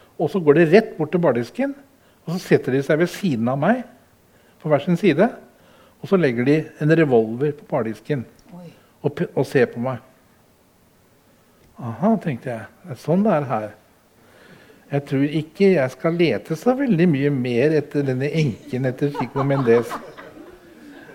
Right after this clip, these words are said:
Speaker 1: Eh, så jeg tenkte at jeg, jeg må bare dra. Jeg er litt redd for livet mitt også, ja, ikke sant? For her dør man jo veldig fort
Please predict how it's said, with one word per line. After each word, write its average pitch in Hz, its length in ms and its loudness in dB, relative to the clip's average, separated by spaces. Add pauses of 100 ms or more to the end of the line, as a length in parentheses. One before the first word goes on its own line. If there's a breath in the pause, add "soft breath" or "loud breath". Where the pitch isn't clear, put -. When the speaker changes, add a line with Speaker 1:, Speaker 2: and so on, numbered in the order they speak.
(480 loud breath)
Speaker 1:
Eh, 175 540 4
så 190 220 2
jeg 156 220 6
tenkte 143 260 -2
at 135 120 -14
jeg, 135 160 -4
jeg 131 160 -4
må 131 180 -4
bare 113 240 0
dra. 117 220 -4
Jeg 151 240 -2
er 131 240 -2
litt 151 260 -6
redd 110 240 0
for - 180 -6
livet 110 320 -4
mitt 156 220 -2
også, - 460 0
ja, 143 120 -10
ikke 151 220 -10
sant? 185 260 0
For 131 160 -6
her 147 140 0
dør 113 240 0
man 127 160 -4
jo 139 100 -4
veldig 143 320 -2
fort - 440 -8